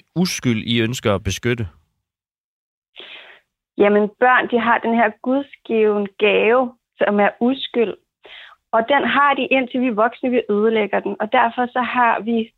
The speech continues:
Speaker 2: forældre og voksne, vi har en kæmpe stor opgave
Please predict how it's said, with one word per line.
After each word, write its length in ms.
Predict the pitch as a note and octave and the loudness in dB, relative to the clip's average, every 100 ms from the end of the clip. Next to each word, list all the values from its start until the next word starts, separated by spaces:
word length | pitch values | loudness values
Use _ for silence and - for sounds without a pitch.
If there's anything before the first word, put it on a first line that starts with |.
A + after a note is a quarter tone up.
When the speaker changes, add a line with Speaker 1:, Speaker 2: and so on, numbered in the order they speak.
| _ | _
Speaker 2:
forældre 680 | - G3+ A#3 B3+ - C4 B3+ | -2 0 2 0 -2 0 0
og 300 | - F#3+ F3+ | 0 -4 -2
voksne, 400 | G3+ A#3+ - A#3+ | 0 -2 -4 -6
vi 80 | A3+ | -2
har 140 | A3+ | -2
en 140 | A#3 A#3 - | -2 -4 -4
kæmpe 320 | B3 B3+ C#4+ | -4 -2 -6
stor 440 | - - A#3+ A3 - - - _ | -4 0 2 0 -6 -20 -20 _
opgave 800 | - C#4+ - - A3+ G3+ G3+ G#3 | 0 0 0 0 2 2 0 -4